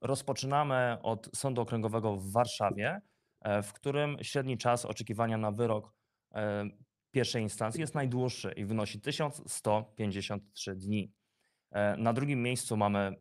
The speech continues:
również duże miasto Wrocław, dziewięćset pięćdziesiąt osiem dni. E, kolejne miejsce, trzecie, niechlubne, e, zajmuje Wydział Frankowy Sądu Okręgowego w Warszawie. Jest to dwudziesty ósmy Wydział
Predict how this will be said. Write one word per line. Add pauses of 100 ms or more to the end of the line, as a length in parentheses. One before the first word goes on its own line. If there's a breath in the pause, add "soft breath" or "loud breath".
również
duże
miasto
Wrocław, (140)
dziewięćset
pięćdziesiąt
osiem
dni. (440)
E,
kolejne
miejsce,
trzecie, (380)
niechlubne, (380 loud breath)
e,
zajmuje
Wydział
Frankowy
Sądu
Okręgowego
w
Warszawie. (480 soft breath)
Jest
to
dwudziesty
ósmy
Wydział